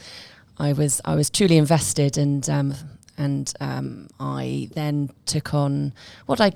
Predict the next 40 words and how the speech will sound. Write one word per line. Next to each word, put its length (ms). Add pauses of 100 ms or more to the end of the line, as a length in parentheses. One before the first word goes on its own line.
(120)
what 100
did 80
I 80
do 180
then? 220
I 140
then 480
went 240
to 80
another 220
school 300
for 120
a 20
couple 220
of 40
years, 300
but 200
realised 560
that 120 (140)
the 60
Priory 340 (240)
Learning 240
Trust 340
was 220
really 280
where 260 (140)
I 40
wanted 260
to 120
be, 300 (440)
um, 500
and 480
rejoined, 680
like 240
Tom, 360
sort 180
of 60
three 140
years 300
ago, 400